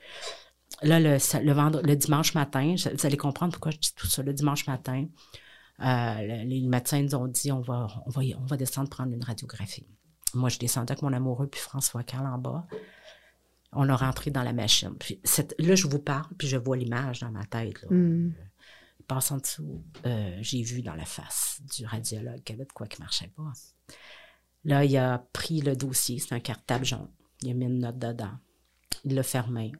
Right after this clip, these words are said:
Speaker 1: Il nous a dit, « Vous pouvez remonter à votre chambre, les médecins vont aller vous voir. » Dans l'ascenseur, j'ai ouvert le,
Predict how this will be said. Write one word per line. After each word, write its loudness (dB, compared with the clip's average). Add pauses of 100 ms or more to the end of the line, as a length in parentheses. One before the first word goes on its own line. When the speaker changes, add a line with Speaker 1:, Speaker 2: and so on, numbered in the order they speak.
(320)
Speaker 1:
Il 0
nous -2
a -2
dit, « -4
Vous -12
pouvez -4
remonter -2
à -2
votre -4
chambre, -4 (140)
les 2
médecins -4
vont -6
aller -8
vous -8
voir. » -14 (720)
Dans 2
l'ascenseur, 0
j'ai -2
ouvert -4
le, -10